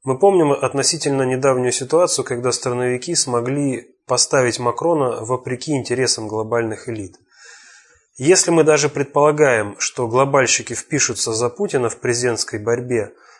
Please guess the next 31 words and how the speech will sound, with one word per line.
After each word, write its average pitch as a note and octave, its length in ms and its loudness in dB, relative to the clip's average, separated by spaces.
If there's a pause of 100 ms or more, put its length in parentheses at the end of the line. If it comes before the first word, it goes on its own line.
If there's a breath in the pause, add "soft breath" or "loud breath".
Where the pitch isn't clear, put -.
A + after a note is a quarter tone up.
смогут E3 460 0
ли C#3+ 60 2
они C#3 180 2
успеть C3+ 400 0
в - 80 -2
своём B2 260 0
управлении B2+ 800 -2 (140)
и C3 320 -4
не C3+ 100 -2
упустить C3 480 -4
момента C#3+ 460 0
точно A#2+ 320 -4
так B2+ 180 -2
же, - 80 -12
как A#2 160 -14
во A#2+ 80 0
Франции? A#2 540 -2 (680 loud breath)
Так C#3 160 0
как C#3+ 220 -2
атака D3 440 2
идёт C#3+ 300 0
повсюду B2 720 -2
и B2+ 360 -8
всеми D3 360 0
силами, A#2+ 460 0
чего C3+ 300 2
только C3 300 -2
стоит B2+ 280 -2
ход C#3 240 -2
с - 120 -6
манипуляциями, A#2+ 840 -4